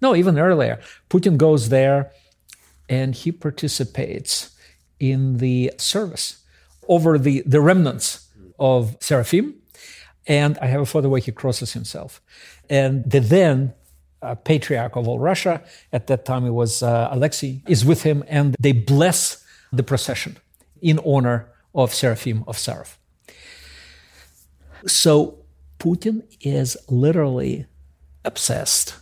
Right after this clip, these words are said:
with the nuclear weapons, which, by the way, is the only part of the Soviet superpowership that's left in Russia.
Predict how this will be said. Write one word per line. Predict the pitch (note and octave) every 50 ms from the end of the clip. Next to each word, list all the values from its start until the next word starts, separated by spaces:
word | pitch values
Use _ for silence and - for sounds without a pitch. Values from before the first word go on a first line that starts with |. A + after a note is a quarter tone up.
| _ _ _ _ - _ _ _ _ _ _ _ _ _ _ _ -
with | - C3+ B2+ A#2 A2+
the | A#2+
nuclear | A#2 A#2 A#2 - - -
weapons, | D2+ D#2+ D#3+ - G3 B3 D4+ D#4 - - - - _ - - - -
which, | - D3+ - G#3 A3+ - - - - A#2
by | - C#3 C3+
the | B2 C3
way, | A#2+ A#2 A#2+ A#2+ B2 B2 - _ _ _ -
is | - D#3+ C3 A#2 A2+
the | D3+ D3+ D3+ - -
only | E3+ D3 D#3 F3+ G3+ G#3 A3+ A3
part | - - - C#3+ C3+ A2+ - - - - - - -
of | B2+ A2+ A2+
the | B2
Soviet | - - - C3+ C3 B2 C3+ B2+
superpowership | - - - A#2 - C3 A#2 - - A#2+ A2+ - A#2 - - - - _ -
that's | B2+ B2 A2 - - C3
left | B2 A2 - -
in | A#2+ A2
Russia. | A#2 A2 - - - -